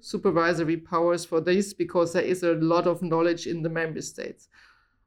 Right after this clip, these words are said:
What we want to do is that the amla brings together the national, uh, supervisory authorities, uh, with a simple idea that they can present their cases, um,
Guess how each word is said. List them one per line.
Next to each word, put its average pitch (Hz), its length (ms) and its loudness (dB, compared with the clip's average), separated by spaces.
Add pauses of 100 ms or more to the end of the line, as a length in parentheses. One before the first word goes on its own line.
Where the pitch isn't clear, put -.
(320)
What 190 180 2
we 247 140 6
want 185 260 4
to 180 120 4
do 175 240 4
is 170 340 2
that 170 240 -2
the 180 120 2
amla 185 440 2
brings 185 720 0
together 185 640 2 (140)
the 151 360 0 (360)
national, 156 560 -2 (440)
uh, 165 140 -2
supervisory 156 760 -2
authorities, - 720 -8 (600)
uh, 143 180 -4
with 214 200 6
a 190 100 4
simple 214 400 2
idea 190 540 4
that 165 280 0
they 160 140 4
can 160 480 -2
present 165 500 2
their 180 160 0
cases, 185 880 -2
um, 165 640 -2